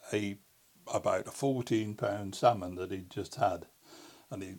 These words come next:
somebody had said, "Can you get me a fi-," and he got him a fish, so he brought it in for him. So we started talking, blah, blah, blah, and then he said, "Well, you ought to have a go." So I bought a rod, and eventually, um, he, he, w-,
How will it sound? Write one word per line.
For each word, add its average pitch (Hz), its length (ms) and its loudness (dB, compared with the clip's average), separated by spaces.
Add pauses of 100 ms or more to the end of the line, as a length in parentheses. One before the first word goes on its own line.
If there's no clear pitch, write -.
somebody 95 480 4
had 82 140 -4
said, 82 280 -4
"Can 90 160 -4
you 87 120 -4
get 87 240 -8
me 92 120 -6
a 82 40 -10
fi-," - 240 -10
and 101 100 -8
he 85 160 -6 (440)
got 85 140 -6
him 80 100 -12
a 82 60 -14
fish, - 300 -14
so 95 80 -6
he 87 40 -6
brought 90 340 -2
it - 120 -10
in 87 160 -6
for 92 180 -8
him. - 60 -10 (880)
So 110 140 4
we 98 140 -4
started 87 400 -4
talking, 104 560 2
blah, 90 220 -6
blah, 92 160 -2
blah, 127 380 6 (240)
and 101 200 -4
then 101 140 -2
he 98 120 -6
said, 113 220 -4
"Well, 87 140 -2
you 85 140 -6
ought 87 180 -6
to 90 160 -4 (200)
have 101 140 -2
a 101 60 -2
go." 113 380 2
So 92 240 -4
I 87 60 -4 (200)
bought 95 240 0
a 101 60 -4
rod, 95 340 -4 (720)
and 98 100 -6
eventually, 95 800 0 (680)
um, 95 600 -6 (280)
he, 113 120 -6 (100)
he, 131 220 4
w-, 113 340 -2